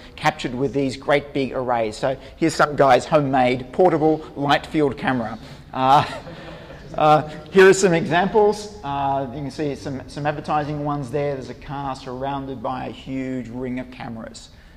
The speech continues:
So this stuff is, you know, it's, it's mainstream. It's certainly used in, in high-end movie production,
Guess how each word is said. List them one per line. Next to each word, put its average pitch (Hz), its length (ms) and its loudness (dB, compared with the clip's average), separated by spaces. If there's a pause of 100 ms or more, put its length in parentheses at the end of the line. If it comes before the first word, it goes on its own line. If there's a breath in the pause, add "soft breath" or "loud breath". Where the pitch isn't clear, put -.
So 165 320 -2
this 190 240 -4
stuff - 500 -4
is, 143 400 -2
you 147 80 -6
know, 139 220 -4
it's, 156 200 -8 (520 soft breath)
it's 160 260 -6
mainstream. 151 800 -2
It's 139 120 -10
certainly 139 340 -4
used 135 340 -8
in, 131 360 -8
in 131 120 -8
high-end 127 560 -6
movie 127 200 -6
production, 123 640 -6